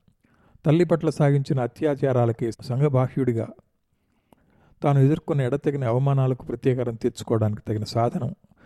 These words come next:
అదేననుకున్నాడు. ఓ రోజున దోపిడీలు, హత్యలు సాగిస్తూ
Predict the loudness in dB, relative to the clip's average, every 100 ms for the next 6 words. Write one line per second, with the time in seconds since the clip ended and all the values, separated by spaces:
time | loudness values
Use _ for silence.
0 | -20 _ -4 0 0 -4 -6 -8 -8 -12
1 | _ _ _ _ _ _ 2 6 6 6
2 | 2 -2 -4 -8 -4 0 2 2 2 2
3 | 0 -4 -2 -2 0 -2 -2 -4 -4 -4